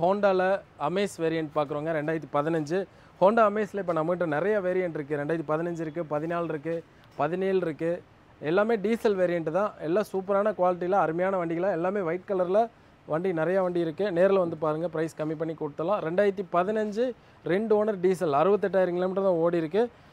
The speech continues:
சென்னை registration தான். இது வந்து பாத்தீங்கன்னா, நாலு லட்சத்தி எழுபத்தையாயிரம் ரூபா budget. ஏ C, power ஸ்டீரிங், power window, ஏ பி S braking எல்லாமே வந்துரும். அது மட்டும் இல்லாம, நல்ல அருமையான seat,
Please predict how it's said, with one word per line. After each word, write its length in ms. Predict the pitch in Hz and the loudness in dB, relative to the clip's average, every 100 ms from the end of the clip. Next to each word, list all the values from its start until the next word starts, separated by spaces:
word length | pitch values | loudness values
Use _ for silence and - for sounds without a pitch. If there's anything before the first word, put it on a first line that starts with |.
| - | -20
சென்னை 280 | - 185 226 | 0 2 4
registration 480 | 214 196 190 175 180 | 4 4 0 -4 -2
தான். 160 | 190 196 | 0 2
இது 100 | 170 | 0
வந்து 160 | 180 175 | 0 -2
பாத்தீங்கன்னா, 280 | 170 180 | -2 -2
நாலு 360 | 170 156 185 214 | 0 4 4 2
லட்சத்தி 360 | 196 - 185 196 | 0 -4 -2 0
எழுபத்தையாயிரம் 520 | 165 180 170 165 160 180 | 2 0 0 2 2 0
ரூபா 180 | 185 156 | -2 -2
budget. 360 | 151 160 185 196 - - - | -2 -2 -2 -4 -6 -16 -4
ஏ 160 | 160 180 | -2 0
C, 160 | 185 | -2
power 240 | 175 170 170 | 0 0 0
ஸ்டீரிங், 220 | 180 160 | -4 -2
power 240 | 156 170 | 0 0
window, 320 | 170 160 170 160 | 2 2 2 2
ஏ 60 | |
பி 120 | 170 | 2
S 140 | 170 151 | -2 0
braking 340 | 160 160 160 147 | 0 0 0 0
எல்லாமே 200 | 160 175 | 2 0
வந்துரும். 300 | 156 151 165 | 0 0 0
அது 120 | 151 | 0
மட்டும் 240 | 165 170 | -4 -2
இல்லாம, 180 | 160 160 | -4 -4
நல்ல 240 | 151 165 | -4 -2
அருமையான 420 | 170 147 160 170 185 | 0 -2 -2 -2 -2
seat, 340 | 165 175 | -4 -6